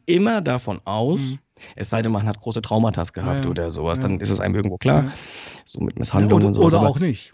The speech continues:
Speaker 2: oder auch nicht.
Speaker 1: Oh, äh, das kann natürlich,
Speaker 2: Ja.
Speaker 1: zu, ja,
Speaker 2: Ja.
Speaker 1: hast du recht, ja,
Speaker 2: Ja,
Speaker 1: ja.
Speaker 2: ja.
Speaker 1: Muss, aber es liegt eher auf der Hand, man kann eher drauf kommen, sag ich mal, wenn wirklich, äh,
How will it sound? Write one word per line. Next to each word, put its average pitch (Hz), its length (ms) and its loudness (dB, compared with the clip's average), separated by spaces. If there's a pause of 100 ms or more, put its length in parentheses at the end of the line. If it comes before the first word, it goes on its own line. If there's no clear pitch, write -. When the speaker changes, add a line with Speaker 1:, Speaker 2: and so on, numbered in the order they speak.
(100)
Speaker 2:
oder 127 180 -2
auch 123 140 -8
nicht. 127 400 -8 (580)
Speaker 1:
Oh, - 140 -2 (140)
äh, - 140 -8
das 139 240 0
kann 233 300 0
natürlich, 175 460 0
Speaker 2:
Ja. 202 60 -10 (100)
Speaker 1:
zu, - 180 -12
ja, 135 200 0
Speaker 2:
Ja. 165 160 -8 (120)
Speaker 1:
hast 127 280 -6
du - 20 -6
recht, 143 300 -2
ja, 113 100 -4
Speaker 2:
Ja, 117 60 -2
Speaker 1:
ja. 113 220 -6 (140)
Speaker 2:
ja. 117 180 -12
Speaker 1:
Muss, 127 380 -10 (240)
aber 127 220 -4
es 131 100 -6
liegt - 300 -6
eher 123 200 2
auf 117 140 -2
der 110 160 -2
Hand, 117 140 0
man 113 100 0
kann 110 140 -2
eher 107 180 -2
drauf 104 220 -6
kommen, 104 240 -2
sag 90 160 -8
ich - 120 -14
mal, 104 160 -10 (420)
wenn 104 180 0
wirklich, 107 600 -2
äh, - 40 -10